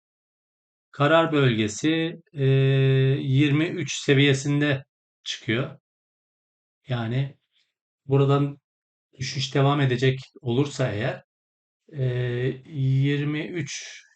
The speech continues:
yirmi üç nokta yirmi üçe kadar bir bölge açılmış oluyor. Onun altı da yirmi bir otuz dört, e, yer alıyor. Yirmi bir otu-, yirmi üç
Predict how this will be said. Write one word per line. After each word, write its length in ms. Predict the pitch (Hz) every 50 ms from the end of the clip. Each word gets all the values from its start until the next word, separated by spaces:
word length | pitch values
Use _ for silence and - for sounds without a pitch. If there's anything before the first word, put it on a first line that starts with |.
| _ _ _ _ _ _ _ _ _ _ _ _ _ _
yirmi 220 | 143 139 139 160 160
üç 140 | 160 -
nokta 240 | 151 139 131 135 165
yirmi 320 | 156 147 143 135 139 147 135
üçe 200 | - 160 147 135
kadar 320 | 131 110 127 151 165 170 - _ _ _ _ _ _ _
bir 320 | 147 139 156 - - - - _ _ -
bölge 360 | 139 135 139 139 139 156 165
açılmış 500 | - - 135 - - 117 107 104 - -
oluyor. 240 | 95 104 123 - 175
Onun 180 | 160 147 143
altı 260 | 139 131 131 135 139
da 200 | 143 160 175 - - _ _ _ _ _ -
yirmi 240 | 135 135 131 131 143
bir 100 | 156 165
otuz 420 | - 143 135 - 143 131 120 127
dört, 340 | 156 139 131 131 - - -
e, 60 | 127 120 120 113 107 107 110 110 107 104 107 101 - - - - -
yer 180 | 127 127 123 110
alıyor. 280 | 101 92 98 95 92 - _ _ _ _ _ _ _ _ _ _ _ _ _ _ _ -
Yirmi 240 | 147 143 151 156
bir 280 | 160 160 156 - - -
otu-, 360 | - 151 131 - - - -
yirmi 540 | 135 135 139 147 165 139 143 147 139 156 160
üç 220 | - - - -